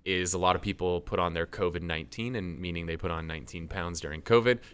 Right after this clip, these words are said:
They wanna lose a lot of that weight. So we have a challenge going right now that you work out five days a week, and every workout that you miss, you have to check in via video,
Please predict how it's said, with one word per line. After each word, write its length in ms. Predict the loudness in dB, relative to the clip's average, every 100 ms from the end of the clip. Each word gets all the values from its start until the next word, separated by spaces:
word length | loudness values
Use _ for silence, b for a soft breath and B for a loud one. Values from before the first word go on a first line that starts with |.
| B
They 80 | -4
wanna 160 | -2
lose 220 | 0 0 2
a 40 |
lot 180 | 2 4
of 40 |
that 160 | 2 4
weight. 340 | 4 4 -6
So 100 | -2
we 80 | 2
have 80 | 2
a 40 |
challenge 400 | 4 4 4 0
going 240 | -2 -2 -2
right 160 | 0
now 200 | 4 4
that 80 | 4
you 120 | 0
work 280 | 0 0 2
out 180 | 0 0
five 360 | 0 2 2
days 220 | 2 0 2
a 60 |
week, 420 | 0 -2 -8 -18 -18 b b b b -6 2
and 420 | 6 6 4 2 -2
every 220 | 0 2
workout 600 | 2 4 6 4 0 -12
that 220 | -10 -4
you 120 | -2
miss, 560 | -2 -2 0 0 -2 0
you 80 | 0
have 100 | 0
to 60 |
check 280 | 0 0 0
in 100 | -2
via 160 | 0 2
video, 460 | 4 6 6 4